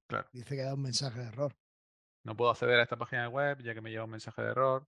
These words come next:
Speaker 1: Pf, madre mía, pues claro, pues, "No puedo acceder a esta web". Uh.
Speaker 2: Ha roto la web.
Speaker 1: No, la
Speaker 2: Está
Speaker 1: web
Speaker 2: bien.
Speaker 1: es disponible, pero a lo mejor en su momento el, el dominio no estaba compra-, o ese dominio no era accesible. No lo sé, eh, no, pero no creo que haya accedido a todos los dominios del mundo, o sea,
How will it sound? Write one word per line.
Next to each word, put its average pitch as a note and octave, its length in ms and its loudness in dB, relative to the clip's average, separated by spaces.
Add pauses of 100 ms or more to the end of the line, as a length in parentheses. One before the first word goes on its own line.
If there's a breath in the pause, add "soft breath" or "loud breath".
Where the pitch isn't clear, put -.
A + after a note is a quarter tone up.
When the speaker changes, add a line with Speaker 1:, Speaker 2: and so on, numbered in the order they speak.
(120)
Speaker 1:
Pf, - 200 -18
madre - 260 0
mía, - 240 -12
pues - 140 -12
claro, - 280 -4 (200)
pues, - 240 -8 (180)
"No A2 100 -6
puedo E3 140 6
acceder D3+ 260 2
a F3+ 40 0
esta - 180 -8
web". - 240 -10 (1000)
Uh. D#3 240 -10 (540)
Speaker 2:
Ha A2+ 120 -12
roto B2+ 300 -10
la A2+ 120 -12
web. C#3+ 240 -8 (480)
Speaker 1:
No, C#3+ 300 6
la A#2 60 -4
Speaker 2:
Está F#2+ 100 2
Speaker 1:
web C#3+ 140 10
Speaker 2:
bien. D3+ 80 0
Speaker 1:
es C#3+ 60 -2
disponible, G2+ 680 -6
pero G2 240 2
a F#2+ 60 6
lo F2+ 60 8
mejor G#2 260 -2
en C3 80 -2
su C3+ 100 -10
momento B2 640 -2
el, G2+ 180 -6
el G2+ 100 -8
dominio G2+ 220 -10
no A2+ 60 -6
estaba A2 200 2
compra-, G2+ 300 -10
o F#2+ 100 0
ese F#2+ 160 -6
dominio G2+ 280 -6
no G2+ 60 -6
era F#2+ 100 4
accesible. - 580 -10 (160)
No G#2+ 80 0
lo G2+ 80 -2
sé, - 260 -6 (120)
eh, - 100 -14
no, F2+ 100 -10
pero F2 160 -10
no F2 120 -10
creo G2 100 -8
que G#2 80 -2
haya E2+ 80 -4
accedido E2+ 300 -12
a - 20 -12
todos E2+ 160 -8
los E2 80 -10
dominios E2+ 220 -12
del D#2+ 100 -14
mundo, A#2 240 -8
o F2 60 -14
sea, E2 340 -10